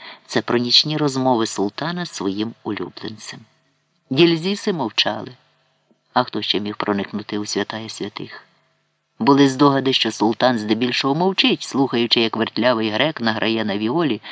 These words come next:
та читає йому старовинні книги. Коли мовчиш, гарно думається. А султан любив подумати. Це всім було відомо.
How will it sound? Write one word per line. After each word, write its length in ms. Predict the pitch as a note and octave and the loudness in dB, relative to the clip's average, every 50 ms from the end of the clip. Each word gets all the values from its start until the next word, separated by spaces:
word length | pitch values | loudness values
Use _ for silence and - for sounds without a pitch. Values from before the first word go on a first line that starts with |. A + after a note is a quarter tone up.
| - - - | -16 -8 -6
та 120 | - A2+ | -4 -2
читає 500 | - - - - - E3 D#3 C#3 B2+ A#2 | -2 -2 -2 -2 -2 -2 0 0 2 2
йому 240 | A2 A2 A#2 C3 C3+ | 2 0 0 -2 -4
старовинні 640 | - - - A2+ G#2+ G#2 G#2 A2+ A2 A2 A2 G#2+ | -2 -2 -2 0 0 0 0 0 0 -2 -4 -6
книги. 440 | G#2+ - - - D2+ - - - G2+ - _ - - - - - - _ _ _ _ _ _ _ _ _ _ _ _ _ _ _ | -6 -8 -8 -6 -6 -6 -6 -8 -16 -20 _ -20 -20 -20 -20 -20 -20 _ _ _ _ _ _ _ _ _ _ _ _ _ _ _
Коли 220 | - - F3+ F#3+ | 0 2 4 6
мовчиш, 540 | F#3 F3+ E3+ D#3 D3 - - G3 G3+ F3+ D3 | 6 6 6 6 4 4 6 6 6 6 4
гарно 380 | B2 C3+ D#3 E3+ E3 D3 A2+ G#2 | 2 2 2 2 2 0 -4 -2
думається. 760 | G2+ G#2 G#2+ G#2+ A2 G#2+ G#2+ A2 - - - - - - - - - _ _ _ _ _ _ _ _ _ | -2 -2 -2 -2 -4 -6 -6 -8 -8 -8 -10 -10 -10 -10 -12 -16 -20 _ _ _ _ _ _ _ _ _
А 60 | - | -6
султан 440 | - - G#2 A2 - - C#3+ D3+ D#3 | -2 0 0 0 2 2 2 2 4
любив 360 | D#3+ E3+ C#3+ G#2 G#2 G#2 G#2 | 2 2 2 2 -2 -4 -4
подумати. 680 | - - - G#2+ F#2+ F2+ D#2+ F2 E2+ - - - - - _ _ _ _ | -6 -6 -6 -4 -4 -6 -6 -6 -10 -12 -14 -16 -18 -18 _ _ _ _
Це 160 | _ - B2 | _ -6 -6
всім 280 | A#2+ - - - E2 F2+ | -4 -4 -4 -4 -4 -2
було 240 | F#2 A2 G#2 G2+ G2 | -2 -2 -2 -2 -4
відомо. 400 | - - - - - - - | -4 -6 -8 -10 -10 -12 -16